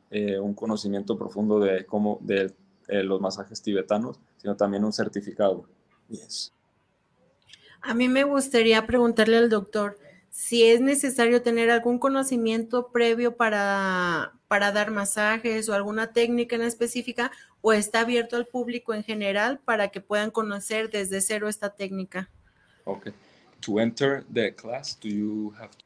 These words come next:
Speaker 1: have previous knowledge, or is it open to the public?
Speaker 2: Uh,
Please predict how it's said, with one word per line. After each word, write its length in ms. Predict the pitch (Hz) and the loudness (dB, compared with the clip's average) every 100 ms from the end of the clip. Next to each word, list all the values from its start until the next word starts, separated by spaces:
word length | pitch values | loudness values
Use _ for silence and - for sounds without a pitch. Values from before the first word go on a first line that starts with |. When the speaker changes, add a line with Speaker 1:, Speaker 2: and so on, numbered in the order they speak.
| _ | _
Speaker 1:
have 140 | 98 98 _ | -16 -16 _
previous 260 | - 107 113 | -12 -8 -4
knowledge, 480 | 120 123 151 - - _ | -2 -2 -4 -12 -16 _
or 380 | 110 104 104 104 - _ - | -16 -12 -10 -12 -16 _ -20
is 80 | - | -14
it 120 | - | -8
open 300 | - 107 101 | -4 -4 -4
to 100 | - | -8
the 80 | 98 | -14
public? 480 | 101 101 92 95 - _ _ _ _ _ _ _ _ _ - | -10 -8 -8 -10 -16 _ _ _ _ _ _ _ _ _ -14
Speaker 2:
Uh, 240 | 110 101 | -12 -12